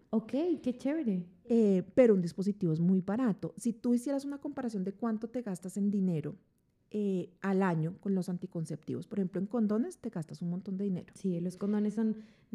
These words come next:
Speaker 1: El otro día leí un artículo que los condones para una pareja activa son el anticonceptivo más costoso.
Speaker 2: Claro, y, y muchas veces, eh, tú escuchas críticas como, "Ay, pero ¿por qué quedan embarazadas si existen
Speaker 1: Son
Speaker 2: los
Speaker 1: los condones.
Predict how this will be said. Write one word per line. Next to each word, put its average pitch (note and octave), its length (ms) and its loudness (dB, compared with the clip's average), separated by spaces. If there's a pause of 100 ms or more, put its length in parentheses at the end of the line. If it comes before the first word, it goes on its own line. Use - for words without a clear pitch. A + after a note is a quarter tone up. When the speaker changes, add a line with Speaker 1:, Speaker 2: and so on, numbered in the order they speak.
(120)
Speaker 1:
El A#3 120 2
otro A3+ 200 -2
día A3+ 160 2
leí A#3+ 200 0
un A3+ 100 2
artículo G#3+ 500 -2
que G#3+ 80 -2
los G#3+ 180 -2
condones G#3+ 380 0
para G3+ 160 -4
una G3+ 180 -2
pareja G3 300 -2
activa G3+ 520 0 (280)
son G#3 300 4
el G3+ 220 4
anticonceptivo G3 720 0
más F#3 200 -4
costoso. - 420 -6 (380)
Speaker 2:
Claro, G#3+ 440 2
y, G3 80 2
y G#3+ 120 4
muchas A3 320 4
veces, A#3 380 -4
eh, A3+ 140 -6 (140)
tú A#3+ 140 0
escuchas A#3 460 -4
críticas A#3 440 -4
como, A3 200 -2
"Ay, D#4+ 180 -4
pero G#3 160 -6
¿por G3+ 140 -10
qué F#3+ 100 -10
quedan F#3+ 200 -4
embarazadas A3+ 640 -4
si G#3+ 80 -2
existen F#3+ 380 -8
Speaker 1:
Son B3+ 40 6
Speaker 2:
los B3 100 6
Speaker 1:
los - 60 -12
condones. G#3+ 360 4